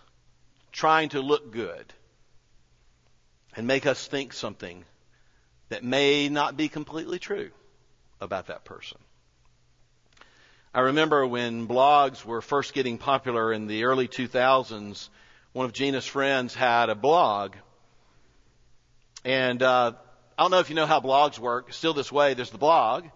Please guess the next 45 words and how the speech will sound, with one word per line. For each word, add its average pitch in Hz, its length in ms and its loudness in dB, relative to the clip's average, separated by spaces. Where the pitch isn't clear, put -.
And 117 100 -10
then, 165 160 2
like, 151 240 2
there's 135 220 -2
all 151 160 4
these 143 160 -2
other 165 200 2
people's 131 320 -6
blogs. 127 680 2
Like, 120 140 -2
you 151 100 2
could, 135 200 -2
like, 135 200 2
go 151 160 4
from 123 160 -4
this 160 200 0
blog 143 440 6
to 127 100 -8
that 156 260 2
blog. 131 560 4
And 131 100 -8
then, 160 180 2
like, 151 220 2
this 175 160 -4
is - 80 -12
somebody 135 340 2
you 139 100 -6
really 139 260 -2
don't 123 200 -2
know. 151 300 -2
And 123 120 -4
so 156 100 2
now 160 160 6
you're 208 180 4
on 156 120 0
their 185 220 4
blog, 143 400 6
and 143 80 -4
there's, 147 120 -2
like, 143 180 2
all 147 140 6
these 143 180 -2
other 170 200 4
friend 190 320 0
bloggers. 120 560 2